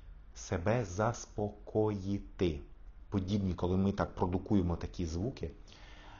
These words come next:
ми намагаємося увімкнути в собі, ем, цю штуку під назвою парасимпатична нервова система.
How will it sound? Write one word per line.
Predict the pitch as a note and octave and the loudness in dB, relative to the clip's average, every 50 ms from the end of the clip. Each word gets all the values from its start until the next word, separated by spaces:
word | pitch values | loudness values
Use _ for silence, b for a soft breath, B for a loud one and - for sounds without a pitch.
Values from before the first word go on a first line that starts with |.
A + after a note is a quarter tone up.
| B B - | B B -4
ми | G2 G2 G#2 A2+ A#2+ A#2+ A2 - - - - - - - - - - - G#2 | 0 2 4 4 4 2 0 -4 -12 -18 -18 -18 -18 -18 -18 -16 -8 -2 2
намагаємося | G#2+ G#2 G#2 G2 A2+ B2 B2 A#2+ A2+ G#2+ G#2 - - G#2+ G2+ G2 - - - | 4 4 6 6 6 6 6 6 4 2 0 2 4 6 6 6 6 4 0
увімкнути | A2+ G2+ G2 G#2 G2+ F#2+ F#2 - B2 B2 A#2 - G2 | 0 2 4 4 4 2 2 2 2 2 4 2 -2
в | - - | -2 -2
собі, | - - - - - C#3+ D3+ E3+ E3+ C3 G2+ F2+ E2+ E2 E2 D#2+ - - - - - - - F#2 | -6 -6 -6 2 4 6 6 6 6 4 4 4 4 2 0 -4 -10 -14 -16 -16 -16 -14 -10 -6
ем, | E2+ D#2+ D#2+ D#2+ D#2+ D#2 D#2+ D#2+ D#2 D2+ C#2+ - - - - - - - - - - - - - - - - - - - - - - - | -4 -4 -2 -2 -2 -2 -2 -4 -4 -6 -8 -10 -12 -14 -14 -14 -14 -16 -16 -16 -16 -14 -14 -14 -14 -14 -14 -14 -16 -16 -20 -20 -18 -10
цю | - - G#2+ | -2 -2 -2
штуку | - - - D#3+ E3 - A#2 | -2 2 2 2 4 4 0
під | - - F2+ F2+ | 2 2 2 4
назвою | F#2+ G2+ A2 A2+ - G2+ G#2 G#2 G2+ | 6 6 6 6 6 6 6 4 4
парасимпатична | G2 - - A#2+ B2 A#2 A2 - - - G2 E2+ F#2+ F#2 - - B2 B2 - - G2+ F#2+ | 4 8 8 10 10 8 6 2 0 -2 0 2 0 0 0 0 -2 -2 0 -2 0 2
нервова | F#2+ F#2+ F#2+ F#2+ F#2 F2 G2+ G#2+ G#2+ G#2 G2+ | 4 4 4 4 6 6 6 6 8 6 4
система. | F#2 - - - - - - - A2+ F#2+ D#2 C#2+ D2 C#2+ C#2+ | 2 0 -6 -10 -10 -10 0 2 4 4 4 2 0 -2 -4